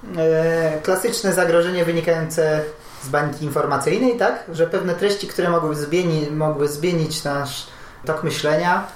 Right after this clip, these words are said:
zostaną od nas odrzucone przez, e, jakiś filtr. I właśnie wydaje mi się, że można to zagrożenie odnieść do miejsc, ym,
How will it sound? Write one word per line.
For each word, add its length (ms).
zostaną 640
od 120
nas 380
odrzucone 760
przez, 580
e, 220
jakiś 280
filtr. 360
I 400
właśnie 260
wydaje 240
mi 60
się, 140
że 100
można 680
to 100
zagrożenie 560
odnieść 680
do 100
miejsc, 500
ym, 840